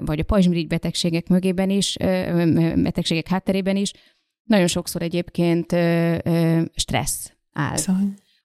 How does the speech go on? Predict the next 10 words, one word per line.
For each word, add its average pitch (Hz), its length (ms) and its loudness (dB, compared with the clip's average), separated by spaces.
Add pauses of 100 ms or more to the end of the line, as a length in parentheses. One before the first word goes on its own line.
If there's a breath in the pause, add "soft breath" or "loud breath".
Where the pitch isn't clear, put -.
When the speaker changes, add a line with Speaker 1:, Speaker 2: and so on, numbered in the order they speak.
Speaker 1:
Aminek 214 440 2
az 220 240 0
egyik 233 200 -2
forrása 202 400 0
nyilván 190 320 2
lehet, 165 280 2
hogy 165 140 0
a 165 80 2
munkahelyi 165 460 -2
stressz, 175 640 -2